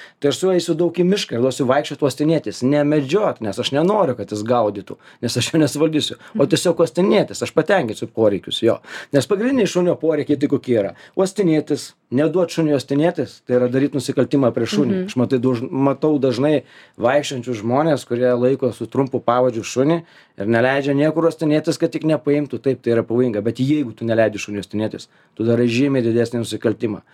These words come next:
Speaker 1: Ten yra žinutės, kurias jis turi perskaityt. Ir jeigu tu neduodi jam perskaityt, jo poreikiai nepatenkti, jo emocinė būsena irgi prastėja. Jeigu jis negauna pakankamai fizinio krūvio,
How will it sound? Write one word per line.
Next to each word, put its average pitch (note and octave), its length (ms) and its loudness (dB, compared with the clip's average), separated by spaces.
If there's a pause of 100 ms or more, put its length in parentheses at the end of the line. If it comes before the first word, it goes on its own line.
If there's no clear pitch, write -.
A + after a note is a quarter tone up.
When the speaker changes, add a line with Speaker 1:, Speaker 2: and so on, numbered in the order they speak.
(260)
Speaker 1:
Ten C#3+ 260 0
yra D3+ 100 2
žinutės, C#3 640 0
kurias A#2 320 0
jis - 80 -12
turi C#3 240 2
perskaityt. B2+ 640 -4
Ir G2 120 -2
jeigu C#3 200 2
tu D#3+ 80 0
neduodi D#3 480 0
jam G#2+ 120 -4
perskaityt, G2 420 -10 (260)
jo C3 140 2
poreikiai D3 500 0
nepatenkti, F#2+ 640 -6
jo A#2+ 160 2
emocinė A2+ 480 2
būsena A2 480 -2
irgi F3 380 -2 (460)
prastėja. B2+ 640 0 (440)
Jeigu C3 160 2
jis C#3+ 140 -2
negauna D#3+ 400 0
pakankamai D#3+ 580 0
fizinio F3 480 0
krūvio, A2+ 380 0